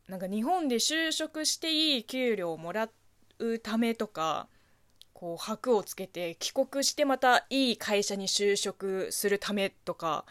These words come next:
ないんだよね。うん。なんか自分のことを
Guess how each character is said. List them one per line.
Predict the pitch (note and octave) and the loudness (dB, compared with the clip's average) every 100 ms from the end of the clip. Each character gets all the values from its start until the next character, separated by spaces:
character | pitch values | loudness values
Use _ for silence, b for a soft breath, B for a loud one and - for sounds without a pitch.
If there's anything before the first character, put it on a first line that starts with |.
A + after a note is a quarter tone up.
| B B B B B _ _ _ - | B B B B B _ _ _ -8
な | G3 D4+ | 0 2
い | |
ん | G#4 | 4
だ | G#3 | 2
よ | D3+ | -2
ね。 | E3+ E3 G3 _ _ _ _ _ _ _ _ _ _ _ _ _ _ _ _ _ _ - _ - | -8 -10 -14 _ _ _ _ _ _ _ _ _ _ _ _ _ _ _ _ _ _ -20 _ -16
う | |
ん。 | F3+ F#3 F3 E3 C#3+ C#3 - - _ _ _ B B B B B B B B _ _ _ - | -12 -10 -10 -12 -14 -16 -18 -20 _ _ _ B B B B B B B B _ _ _ -12
な | G3 | -6
ん | |
か | G3+ | -4
自 | F3 G3+ | -2 -2
分 | A3+ G4+ G#4+ | 0 0 0
の | G#4 | 0
こ | G4+ | -2
と | G#4 G#4+ | 0 2
を | A3 G#3 F3+ - | 4 4 2 -4